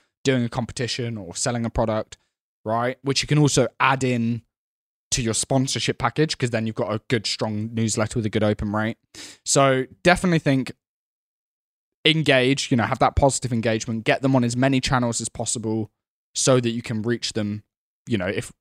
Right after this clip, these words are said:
you know, Facebook limits their reach, then you got them in a LinkedIn group, you got them on email or whatever, or even have, like, a Telegram group. Some people have, like, a free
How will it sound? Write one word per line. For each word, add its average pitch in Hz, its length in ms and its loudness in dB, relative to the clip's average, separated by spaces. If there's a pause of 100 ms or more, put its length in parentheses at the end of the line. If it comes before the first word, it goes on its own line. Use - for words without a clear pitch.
you 117 80 -8
know, 92 120 -10 (120)
Facebook 113 460 -4
limits 107 400 -2
their 104 140 -2
reach, 107 260 -4
then 92 100 -10
you 95 60 -8
got 104 100 -8
them 107 140 -8
in 101 100 -6
a 101 80 -6
LinkedIn 101 460 -8
group, 104 260 -8
you 98 60 -10
got 95 160 -10
them 85 40 -14
on 90 220 -14
email 92 380 -4
or 101 100 -2
whatever, 95 480 0 (380)
or 147 100 4
even 185 160 4
have, 185 160 2
like, 202 140 -2
a - 20 -12
Telegram 156 480 0
group. 87 320 -8
Some 135 220 0
people 139 240 0
have, 131 80 -6
like, 139 160 -2
a - 20 -6
free 135 560 -2